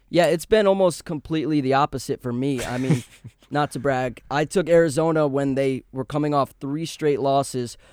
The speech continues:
Speaker 1: One of the rules was only two teams in the top twenty-five, so Arizona fall, fell out of the top twenty-five when we drafted our teams. Thought it was a great opportunity for a value pick.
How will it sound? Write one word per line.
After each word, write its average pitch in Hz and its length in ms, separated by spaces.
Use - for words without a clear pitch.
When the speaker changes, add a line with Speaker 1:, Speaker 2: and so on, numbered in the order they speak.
Speaker 1:
One 170 160
of 180 40
the 180 80
rules 170 320
was 147 180
only 160 260
two 170 220
teams 151 340
in 143 60
the 139 80
top 135 300
twenty-five, 135 560
so 135 140
Arizona 135 500
fall, 135 360
fell 135 280
out 131 120
of 123 40
the 120 80
top 127 240
twenty-five 127 560
when 123 120
we 120 80
drafted 123 400
our 117 100
teams. 123 380
Thought 156 140
it 156 60
was 151 120
a 147 40
great 151 220
opportunity 143 640
for 135 180
a 131 80
value 135 360
pick. - 360